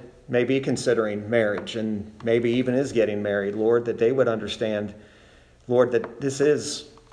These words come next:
what you've ordained. And marriage is honorable. It's honorable in all.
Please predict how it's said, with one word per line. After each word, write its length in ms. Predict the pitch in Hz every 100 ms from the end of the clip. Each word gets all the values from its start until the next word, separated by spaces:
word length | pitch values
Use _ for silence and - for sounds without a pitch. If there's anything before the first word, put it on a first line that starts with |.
| -
what 240 | - 113 110
you've 160 | 123
ordained. 560 | 113 104 110 98 90 107 - _ _ _ _ _ _ _ _ _ _ _ _ _ _ _ _ -
And 120 | 117
marriage 340 | 131 139 135 127
is 140 | 123
honorable. 560 | 120 127 117 101 98 - - - _ _ _ _ _ _ _ _ _ _ _ -
It's 120 | -
honorable 580 | 123 127 131 120 123 123
in 80 | 123
all. 580 | 127 120 107 104 -